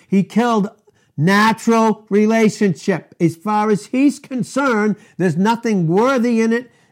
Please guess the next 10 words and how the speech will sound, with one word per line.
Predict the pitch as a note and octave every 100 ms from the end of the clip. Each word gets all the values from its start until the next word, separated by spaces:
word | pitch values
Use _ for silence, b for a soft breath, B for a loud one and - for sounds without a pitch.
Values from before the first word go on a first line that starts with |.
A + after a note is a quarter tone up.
| -
at | F#3 F#3+ -
all. | - G3 A3 G#3 E3+ A2 -
It's | F#3 D#3+
corrupt | - - - F#3 F3 F#3 G#3+ C#3 -
in | D3
Ephesians | C#3+ - F3 D3 D#3+ C#3+
four | - F#3 F3+
and | F3
verse | D3 D3+
twenty-nine. | - D#3+ E3 D#3 E3 C#3+ G#2